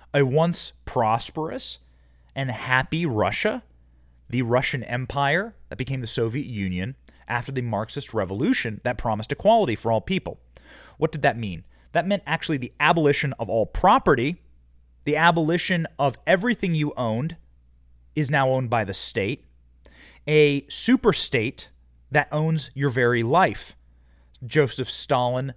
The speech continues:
had the Red Scare and the Stalinist purges that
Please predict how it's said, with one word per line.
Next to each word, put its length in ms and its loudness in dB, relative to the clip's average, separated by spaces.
had 260 -2
the 80 -2
Red 280 2
Scare 640 0
and 140 0
the 40 -4
Stalinist 600 -2
purges 580 2
that 280 -2